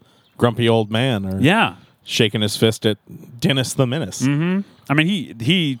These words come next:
Speaker 2: plays, like, a, a guy who has no sense of how the, a very, a man who's so rich that he has no sense of how the real world works in this movie.
Speaker 1: Yeah.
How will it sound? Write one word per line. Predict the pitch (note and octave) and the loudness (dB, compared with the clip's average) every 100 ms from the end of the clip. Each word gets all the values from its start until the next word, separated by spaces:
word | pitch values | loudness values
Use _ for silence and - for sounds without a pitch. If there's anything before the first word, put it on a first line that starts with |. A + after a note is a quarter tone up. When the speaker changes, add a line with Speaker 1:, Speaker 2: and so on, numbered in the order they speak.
| - | -6
Speaker 2:
plays, | - G#2 B2 C3+ D3 | 0 2 2 0 -2
like, | C#3 | -2
a, | D3+ D3 C#3+ - _ _ _ _ - | 0 0 -4 -10 _ _ _ _ -8
a | A2 | 0
guy | A#2 C3+ | 2 2
who | C#3 | 2
has | C#3 C3 | 2 2
no | C#3 | 0
sense | D3+ D3 | 0 0
of | C#3 | 0
how | D3 C#3+ | 0 0
the, | A#2+ | 0
a | A2 | 2
very, | A2+ C3 | 2 2
a | A#2+ | 0
man | B2 D3 D3 | 0 2 2
who's | D3 | 0
so | - D#3+ | 2 2
rich | D3 D3+ - | 2 0 0
that | |
he | C#3 | 0
has | B2 | 2
no | C3+ C#3+ | 0 0
sense | - C#3+ C3 | 0 -4 0
of | |
how | C#3 | 0
the | B2+ | 2
real | A#2+ C3 A#2 | 2 2 2
world | A#2+ A#2 G#2+ | 2 0 0
works | A2 A2 - | 0 0 -4
in | A2+ | -4
this | G#2+ | -2
movie. | A2 G#2 G#2 | -2 0 0
Speaker 1:
Yeah. | A2+ | 0